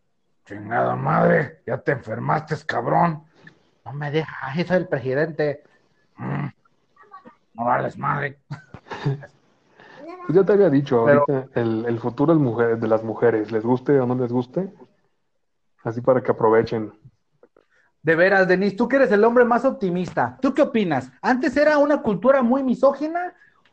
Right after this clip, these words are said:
Speaker 1: o actualmente nos están cortando los testículos?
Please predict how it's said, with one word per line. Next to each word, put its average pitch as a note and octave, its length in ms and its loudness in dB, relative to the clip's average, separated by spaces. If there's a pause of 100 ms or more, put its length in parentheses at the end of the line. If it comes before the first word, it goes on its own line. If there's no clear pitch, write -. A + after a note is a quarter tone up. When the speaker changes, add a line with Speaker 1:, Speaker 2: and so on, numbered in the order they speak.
(100)
Speaker 1:
o E3+ 120 4
actualmente A3+ 600 2
nos F3 160 0
están G3+ 220 -4
cortando G#3 420 0
los F3+ 140 0
testículos? B2+ 600 -10